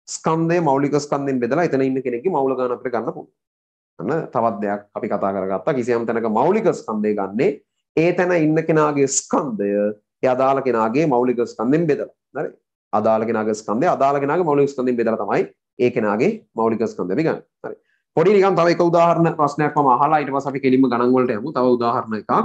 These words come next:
හිතන්න කිසියම් තැනක ඕ ටූ තියෙනවා. ඕ ටූ තියෙනවා,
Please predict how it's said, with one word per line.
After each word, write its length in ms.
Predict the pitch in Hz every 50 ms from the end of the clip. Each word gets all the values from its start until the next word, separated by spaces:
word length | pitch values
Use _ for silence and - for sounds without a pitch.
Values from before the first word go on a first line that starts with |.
| - - _ - - - _ _ _ _ _ _ -
හිතන්න 280 | 135 151 170 190 190
කිසියම් 300 | 165 143 - 170 170 175
තැනක 240 | 185 190 190 - 147 131 143 220 - - _ _ _ _ _ _ _ _ _ _ _ _ _ _ _ _ -
ඕ 180 | 143 151 160 185
ටූ 360 | 185 185 220 214 214 214 214
තියෙනවා. 540 | 214 208 190 190 180 151 127 107 92 95 - - - - _ _ _ _ _ -
ඕ 140 | 135 139 143
ටූ 200 | 143 170 170 170
තියෙනවා, 520 | 170 175 165 165 160 160 170 196 220 214